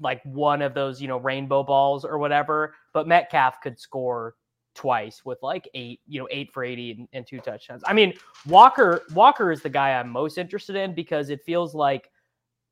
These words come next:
in, in, even in the six game slate, how many running backs are you, like, confident are gonna get twenty touches outside of him and Eckler? Like, it just, it, like, I think even McCaffrey could get limited a little bit. Um,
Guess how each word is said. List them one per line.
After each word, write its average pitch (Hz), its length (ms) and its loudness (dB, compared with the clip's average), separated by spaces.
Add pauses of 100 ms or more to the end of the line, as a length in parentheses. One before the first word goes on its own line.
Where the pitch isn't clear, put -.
(100)
in, 180 200 0
in, 170 260 -6
even 247 260 4
in 151 80 2
the 143 80 -6
six 247 320 -2
game 139 180 -6
slate, 131 280 -6
how 240 160 4
many 226 180 0
running 160 260 0
backs 131 300 -4
are 135 80 -10
you, 139 160 -10
like, 131 200 -4
confident 143 480 -6
are 131 120 -6
gonna 123 160 -8
get 117 300 -8
twenty 120 260 -12
touches - 500 -8
outside 123 380 -8
of 117 80 -14
him 131 180 -10
and 110 120 -14
Eckler? 110 380 -10 (420)
Like, 131 100 -8
it 147 140 -6
just, 160 200 -10
it, 143 140 -8 (340)
like, 151 200 -4
I 156 100 4
think 160 160 -4
even 127 260 -8
McCaffrey 185 520 0
could 190 160 -4
get 190 160 -2
limited 180 460 0 (300)
a 165 60 -2
little 170 240 4
bit. 165 320 4 (480)
Um, 123 640 -4